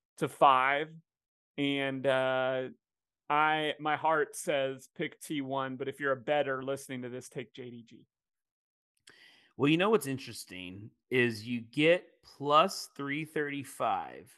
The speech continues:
Speaker 2: for J D G winning three two. And then you get plus four ten for S K T winning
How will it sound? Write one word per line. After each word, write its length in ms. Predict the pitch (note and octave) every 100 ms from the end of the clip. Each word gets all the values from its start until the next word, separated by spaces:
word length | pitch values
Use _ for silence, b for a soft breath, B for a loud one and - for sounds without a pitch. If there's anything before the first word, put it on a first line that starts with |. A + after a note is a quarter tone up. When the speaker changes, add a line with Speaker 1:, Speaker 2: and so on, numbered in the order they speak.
| _
Speaker 2:
for 180 | - B2+
J 280 | A2 C3+ C3
D 200 | C3 B2
G 480 | G#2+ A2+ A2+ G#2+ - _
winning 400 | A#2 B2 A#2+ A2
three 320 | G#2 - A#2 G2+
two. 380 | - E2+ A1+ - _ _ _ _ _ _ _ _ _
And 140 | C3 C3
then 120 | D3
you 120 | D#3
get 260 | C#3+ D3 -
plus 460 | - E3 E3+ - -
four 240 | D3+ C#3 A2
ten 720 | - - F#3 D3 F#2 F#2 C3+ _ _
for 160 | B2+ -
S 220 | B2 B2+
K 260 | - C#3+ A#2
T 420 | - - F3+ F3
winning 420 | A#2+ A2+ F#2+ D#2+